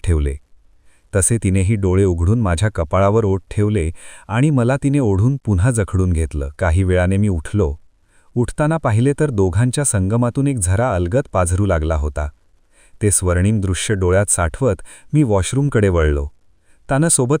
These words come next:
कपडेही घेतले. आवरून बाहेर येईपर्यंत मॅडमनी एक ब्लँकेट अंगावर ओढून घेतलं होतं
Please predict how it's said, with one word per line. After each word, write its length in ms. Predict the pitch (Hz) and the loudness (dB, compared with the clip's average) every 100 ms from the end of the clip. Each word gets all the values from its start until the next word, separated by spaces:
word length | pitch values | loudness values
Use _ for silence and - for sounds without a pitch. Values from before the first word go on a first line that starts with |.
| - | -2
कपडेही 420 | 95 - 127 127 | -2 2 2 2
घेतले. 400 | 92 82 80 76 - | 0 -2 -4 -6 -2
आवरून 380 | 92 90 104 | -2 0 0
बाहेर 300 | 95 85 95 | 0 0 0
येईपर्यंत 600 | 104 98 110 104 104 113 | 0 0 0 0 0 0
मॅडमनी 520 | 123 98 90 104 117 123 | -2 0 0 0 0 0
एक 140 | 110 | -2
ब्लँकेट 500 | 92 87 85 120 110 | -2 -2 -2 -2 -2
अंगावर 360 | 92 92 98 104 | -2 0 0 2
ओढून 300 | 92 92 127 | 0 0 0
घेतलं 300 | 98 - 85 | -2 -2 -2
होतं 320 | 76 69 | -2 -4